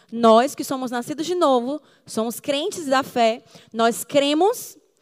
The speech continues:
então se manifesta e nós vemos, e quando nós vemos, o mundo vê. E quando o mundo vê, então eles creem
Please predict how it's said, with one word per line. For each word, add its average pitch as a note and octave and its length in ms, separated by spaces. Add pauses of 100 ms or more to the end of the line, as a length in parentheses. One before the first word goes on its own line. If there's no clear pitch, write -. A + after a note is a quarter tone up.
(160)
então E4+ 420
se G4+ 120
manifesta D4 840 (240)
e C#4+ 100
nós D4+ 320
vemos, C#4 480
e C#4+ 80
quando F4+ 280
nós E4+ 260
vemos, D4 540
o D4+ 180
mundo F4 420
vê. A3 400 (320)
E D#4+ 120
quando G4+ 500
o - 20
mundo C#4+ 320
vê, D4+ 440 (120)
então A#3+ 560
eles G#4 240
creem D#4+ 480